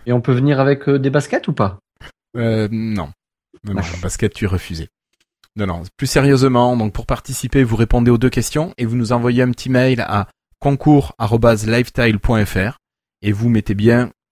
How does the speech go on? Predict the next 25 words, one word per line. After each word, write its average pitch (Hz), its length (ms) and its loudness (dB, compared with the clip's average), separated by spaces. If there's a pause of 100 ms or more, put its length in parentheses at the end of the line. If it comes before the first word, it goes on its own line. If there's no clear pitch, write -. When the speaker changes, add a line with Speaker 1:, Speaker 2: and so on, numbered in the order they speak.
(140)
Speaker 2:
alors 110 200 2
soit 170 160 0
votre 156 220 0
pseudo, 156 480 4 (360)
euh, 110 240 2
soit 147 300 2
votre 131 320 0
nom 127 180 2
et 123 60 2
prénom, 123 460 0
et 120 80 2
puis 120 240 -4
si - 160 -4
vous 175 160 2
avez 131 100 6
gagné, 110 240 2
ben, 110 260 2
écoutez, 104 360 -2
on 107 80 0
vous 98 100 -2
contacte, 110 400 0
euh, 101 260 2
soit 131 200 -2
via 120 160 0
Twitter, 135 340 2